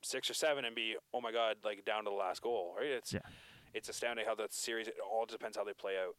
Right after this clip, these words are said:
Speaker 2: Yeah. But, like,
Speaker 1: Uh,
Speaker 2: t-, t-, to put it into perspective, Colorado has one, two, three, four, five, six forwards that have more than thirty points.
Speaker 1: Yeah.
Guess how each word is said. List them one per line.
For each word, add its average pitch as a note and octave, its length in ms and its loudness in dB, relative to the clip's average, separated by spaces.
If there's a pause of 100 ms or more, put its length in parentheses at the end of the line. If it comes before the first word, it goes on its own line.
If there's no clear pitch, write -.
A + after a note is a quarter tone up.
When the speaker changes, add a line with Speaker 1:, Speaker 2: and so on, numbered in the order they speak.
(160)
Speaker 2:
Yeah. - 80 -4 (320)
But, - 120 8
like, C3+ 160 10
Speaker 1:
Uh, F#2 280 -2
Speaker 2:
t-, - 100 -4 (160)
t-, - 120 -2 (160)
to B2+ 120 8
put C3 160 10
it A#2+ 100 6
into A#2 120 4
perspective, F#2+ 400 6
Colorado G2+ 420 8
has D#2+ 240 4 (160)
one, F#2 640 2 (140)
two, F#2 500 6 (480)
three, G#2+ 500 6 (240)
four, F#2+ 400 8 (160)
five, F2+ 460 8
six - 320 4
forwards E2+ 680 6
that F2 160 0
have D#2+ 240 2 (240)
more G#2 240 12
than F2+ 200 8
thirty F#2 340 8
points. E2+ 400 4 (160)
Speaker 1:
Yeah. G#2 100 2